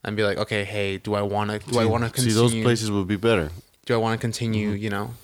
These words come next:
Speaker 1: like, the thing?" 'Cause I'm, I'm basically at the edge of, like, okay, I could not just get an associate, I can get a bachelor's in, like, film,
Speaker 2: Mm-hmm.
Speaker 1: filmmaking, you know?
Speaker 2: Exactly.
Speaker 1: So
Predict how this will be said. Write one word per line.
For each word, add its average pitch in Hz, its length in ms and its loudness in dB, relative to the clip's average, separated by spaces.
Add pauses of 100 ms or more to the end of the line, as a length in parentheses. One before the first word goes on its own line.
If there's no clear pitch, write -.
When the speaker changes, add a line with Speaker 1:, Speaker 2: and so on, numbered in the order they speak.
(360)
Speaker 1:
like, - 260 -6 (1300)
the 113 260 2
thing?" 113 320 0
'Cause 107 120 -4
I'm, 113 260 2
I'm 117 260 0
basically 120 520 0
at 104 140 0
the - 120 -6
edge 107 200 0
of, 104 100 -2
like, 104 220 0
okay, 107 260 -2
I 101 80 0
could 107 180 -6 (680)
not 117 180 0
just - 240 -4
get 113 140 0
an 107 80 0
associate, 104 400 -2
I 98 60 -8
can 107 100 -6
get 104 80 -4
a 98 60 -4
bachelor's 104 600 -4
in, 98 140 -6
like, 98 220 -10
film, 104 340 -6 (260)
Speaker 2:
Mm-hmm. 113 120 -2
Speaker 1:
filmmaking, 98 420 -6 (420)
you - 80 -4
know? 104 160 -4 (220)
Speaker 2:
Exactly. 90 360 -4 (140)
Speaker 1:
So 101 440 -2